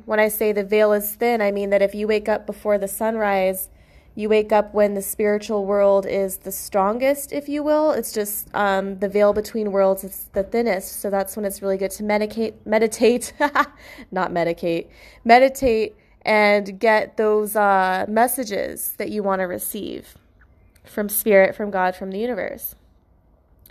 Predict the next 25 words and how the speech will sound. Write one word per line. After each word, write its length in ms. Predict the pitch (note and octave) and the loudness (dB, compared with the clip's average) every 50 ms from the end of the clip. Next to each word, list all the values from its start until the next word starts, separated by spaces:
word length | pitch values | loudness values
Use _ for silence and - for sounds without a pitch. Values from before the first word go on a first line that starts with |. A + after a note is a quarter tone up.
| _ _ - - - - - - _ _ _ | _ _ -20 -20 -20 -20 -20 -20 _ _ _
And 200 | A#3 A3+ A3 G#3+ | 2 2 4 4
then 140 | G#3+ G#3+ G#3+ | 4 6 6
I 160 | G#3 G#3 G#3+ | 6 4 2
thought 240 | G#3 A#3+ G#3+ G3 G3 | 2 0 2 2 2
of 120 | G3+ G3 | 2 0
my 200 | G#3 G3 F#3+ G3 | 0 0 -2 -2
friend, 680 | G3 - - F#3+ F#3 F3+ F3+ F#3 F#3 F3+ F#3 F#3+ F3+ - - - | -2 -2 -2 -2 0 0 0 0 -2 -2 -4 -8 -10 -10 -8 -6
um, 300 | - F#3 F3+ F3+ F#3 F#3 | -4 -4 -4 -4 -6 -6
Adri. 580 | - - F#4+ G#4+ A4 - - - - - A#3 - _ _ _ _ _ _ _ _ _ _ _ _ _ _ | -6 -6 -6 -4 -4 -4 -6 -6 -8 -12 -14 -16 _ _ _ _ _ _ _ _ _ _ _ _ _ _
And 240 | - A3+ A3+ A3+ A3 | 2 2 4 2 2
these 200 | A3 A3 B3 C4+ | -2 -4 -2 0
were 100 | C#4 D4+ | 2 4
the 80 | D4+ C#4 | 4 4
only 260 | B3+ B3 B3+ B3+ B3+ | 4 2 0 0 -2
people 320 | B3+ - A#3+ A#3+ A#3 A3+ | -2 -6 -8 -6 -4 -2
that 120 | A3 A3 G#3+ | 0 2 2
I 80 | G#3 | 0
connected 420 | G#3 G#3 A#3 A3+ G#3 G3+ G#3 G#3 G3+ | 0 -2 -4 -4 -4 -4 -4 -4 -4
my 80 | G3+ | -4
heart 280 | G#3 G#3 G#3+ G#3+ G#3+ - | -2 -2 -2 -2 -2 -4
to 260 | - - A3 G#3 G3+ - - | -6 -6 -6 -6 -6 -6 -6
in 200 | G3+ G#3 G#3+ G#3+ | -4 -4 -4 -2
the 180 | G#3+ A3 A3 G3+ | -4 -4 -2 -2
entire 640 | G3+ G3+ G3 - - - - G#3 G3+ G3+ G3 F#3 F3 | -4 -4 -6 -10 -12 -8 -4 0 0 2 2 2 0
world. 720 | E3+ F3+ F3+ F#3 F#3+ F#3 - - C#2+ C#2 - - - - | -2 -2 0 0 2 2 0 -2 -4 -8 -10 -12 -16 -20